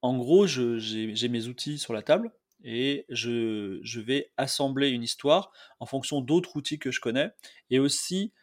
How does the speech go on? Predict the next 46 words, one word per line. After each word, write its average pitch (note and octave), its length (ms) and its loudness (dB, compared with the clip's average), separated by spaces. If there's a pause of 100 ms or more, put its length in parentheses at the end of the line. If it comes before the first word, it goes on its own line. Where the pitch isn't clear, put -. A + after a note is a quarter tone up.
(260)
le B2+ 80 -6
fait E3 120 4
de C#3 120 0
connaître C#3+ 300 2
d'autres D3 280 -2
œuvres, F3 320 2 (480)
ça - 200 -2
me C3+ 80 -6
permet D3+ 300 6
à A2+ 140 8
la C3+ 100 4
fois D#3+ 160 4
d'emprunter C#3 600 0
des, C3 160 0 (220)
des A#2+ 200 0
éléments B2 200 0
de B2+ 40 -6
structure - 400 -2
et C#3 40 6
à B2 40 8
la A#2+ 100 6
fois D#3 160 2
aussi F3+ 360 0 (380)
de C#3 180 -2
m'en C#3 180 4
éloigner, C#3+ 460 6
tu - 100 -12
vois. A#2 140 -4
Par A2+ 140 0
exemple, C3 420 -4
euh, A2 220 0 (340)
si, C3 540 -4
euh, A#2 320 -2
demain A#2+ 340 -6
je A#2 120 -10
fais A2 480 -10 (440)
une C3 160 -2
O B2+ 80 4
P, C#3 280 4
euh, A#2+ 120 6
Les A2 140 0
Dents A#2 180 0
de A#2 80 0
la A2 80 2
Mer, D#3 460 2 (160)
euh, G2 1040 -10